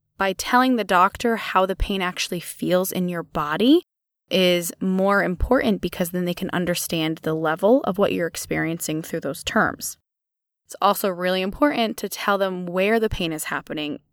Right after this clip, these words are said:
in an exact way, not just saying, "It hurts all over," but actually saying, "It's in my lower back, on my left side, right here," and pointing to the area where you experience it, or say, "On my lower abdomen, it's burning, and on my lower back,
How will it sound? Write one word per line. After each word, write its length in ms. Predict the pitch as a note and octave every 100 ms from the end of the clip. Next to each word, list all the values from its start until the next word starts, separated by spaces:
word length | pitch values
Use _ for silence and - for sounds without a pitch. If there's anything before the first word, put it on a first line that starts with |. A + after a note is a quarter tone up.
| _
in 80 | F3+
an 120 | E3
exact 580 | E3+ F3+ F3+ F3+ - -
way, 320 | D#3 F#2+ - _ _ _ _ -
not 120 | F#3+
just 140 | F#3+
saying, 200 | - F#3
"It 80 | A#3
hurts 220 | A#3+ D4
all 160 | C#4 A#3
over," 400 | A3 F3 D#3 - _ _ _ _ _
but 160 | G3
actually 460 | - G3 - - G3
saying, 480 | - F#3+ F3+ F3+ D#3+ -
"It's 240 | F#3 -
in 80 | F3+
my 180 | F3 E3+
lower 380 | E3+ E3 A3
back, 480 | A#3 G3 F#3+ G#3 - _ _ _
on 140 | E3+ F3+
my 100 | F#3
left 260 | F#3 F3+
side, 340 | - F3+ E3 -
right 340 | F#3 F3+ F3 -
here," 360 | - D3 A#2 _ _
and 140 | F#3
pointing 420 | - F#3+ F3 F3+ E3+
to 120 | E3+
the 140 | E3+
area 280 | D3+ D#3+ E3
where 100 | D#3+
you 100 | D3+
experience 500 | D#3+ - D#3 D3+ -
it, 100 | D#3
or 80 | D#3+
say, 380 | - F3 E3+ - _ _ _ _ -
"On 180 | F3+ F3+
my 360 | F3 F3 E3+
lower 320 | E3+ F3+ G3+ -
abdomen, 540 | F#3+ G3 G3 F#3 F3
it's 220 | - F3 -
burning, 540 | E3+ F3 F3+ B3 D#4
and 100 | G3+
on 140 | F3
my 160 | E3+ E3
lower 340 | E3+ F3+ F#3+
back, 320 | F3+ F#3 G#3+